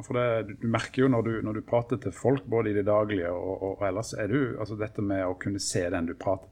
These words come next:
til, betyr veldig mye for deg selv. For du kan, du får på en måte, eh, du får liksom nonverbale, eh,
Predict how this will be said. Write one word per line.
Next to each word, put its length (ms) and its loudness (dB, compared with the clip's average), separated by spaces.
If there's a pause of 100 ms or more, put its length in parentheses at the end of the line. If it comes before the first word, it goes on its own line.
til, 240 2
betyr 320 -2
veldig 220 0
mye 180 0
for 220 -6
deg 140 -6
selv. 280 -4
For 140 -6
du 60 -6
kan, 340 -2
du 100 -6
får 320 2
på 80 -4
en 80 0
måte, 300 0 (1120)
eh, 380 -4 (100)
du 80 -8
får 240 2
liksom 240 4
nonverbale, 960 6 (260)
eh, 460 -4